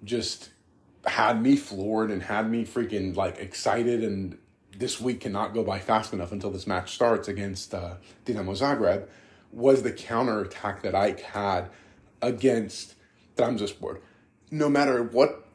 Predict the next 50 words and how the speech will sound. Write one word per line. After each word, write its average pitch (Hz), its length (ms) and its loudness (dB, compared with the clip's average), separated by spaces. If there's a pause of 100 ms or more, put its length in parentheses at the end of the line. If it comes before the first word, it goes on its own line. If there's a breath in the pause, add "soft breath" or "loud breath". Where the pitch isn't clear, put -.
(240)
point 147 300 2
in 135 100 4
the 107 60 2
pitch - 480 -4
Ike 123 200 -2
were 113 100 2
winning 120 260 2
the 101 80 2
ball, 107 460 4 (180)
they 123 240 6
were 131 220 8
off 120 220 4
to 113 60 -8
the 101 120 -2
races. - 540 -4 (380 soft breath)
This 135 200 0
team 143 220 2
countered 123 500 2
and 107 160 -2
could 120 100 -6
have - 140 -4
scored 98 340 -2
more 113 240 2
goals. 107 400 4 (360 loud breath)
Now, 135 200 6
of 117 180 2
course, 139 440 6
this 123 240 0
was 131 160 4
also 123 280 8
exploiting 113 840 4 (440 soft breath)
a 135 100 6
weakness 127 520 6
that 110 120 -2
Trabzonspor 107 580 2
had 104 180 2
last 107 380 2
year, 120 120 2
and 101 80 2
it 90 100 -6
still 120 320 4
looks 110 240 0
like 90 160 -4
they 98 100 -4
still 107 220 -6
have 98 180 -4
the 101 60 -8
same 107 280 -6
weakness, 95 680 -4
um, 95 440 -4